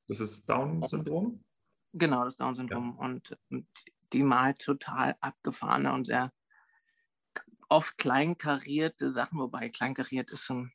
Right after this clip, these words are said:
Speaker 2: spießbürgerliches Wort, aber ja, du weißt schon, was ich
Speaker 1: Also
Speaker 2: meine.
Speaker 1: so technisch,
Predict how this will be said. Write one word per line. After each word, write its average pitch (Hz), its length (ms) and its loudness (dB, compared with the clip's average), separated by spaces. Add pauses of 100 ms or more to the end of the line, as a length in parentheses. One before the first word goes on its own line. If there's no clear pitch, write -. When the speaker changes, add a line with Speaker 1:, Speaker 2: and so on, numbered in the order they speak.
Speaker 2:
spießbürgerliches 127 880 0
Wort, 127 320 4 (220)
aber 131 340 4 (120)
ja, 120 160 4
du 120 80 -2
weißt 127 180 2
schon, 139 80 0
was 131 100 -2
ich - 60 -2
Speaker 1:
Also 110 100 6
Speaker 2:
meine. 113 140 10
Speaker 1:
so - 60 6
technisch, 123 600 4